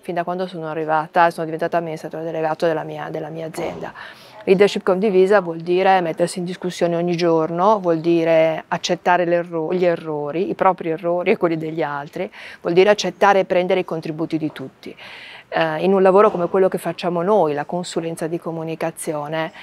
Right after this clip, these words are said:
condividere pensieri ed essere disponibili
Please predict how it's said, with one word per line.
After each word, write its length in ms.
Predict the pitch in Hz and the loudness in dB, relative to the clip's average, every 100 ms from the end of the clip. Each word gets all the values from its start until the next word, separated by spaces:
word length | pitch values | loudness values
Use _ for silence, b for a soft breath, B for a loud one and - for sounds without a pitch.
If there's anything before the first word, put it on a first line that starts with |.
| B - | B -2
condividere 640 | 180 180 185 208 196 180 | 2 2 4 6 6 4
pensieri 640 | 175 160 165 - 180 175 | 2 -2 -2 4 6 6
ed 100 | 165 | 4
essere 340 | 180 185 185 180 | 0 -2 -2 0
disponibili 920 | 190 - - 185 208 208 160 135 143 | 0 -2 -2 2 4 4 2 -2 -6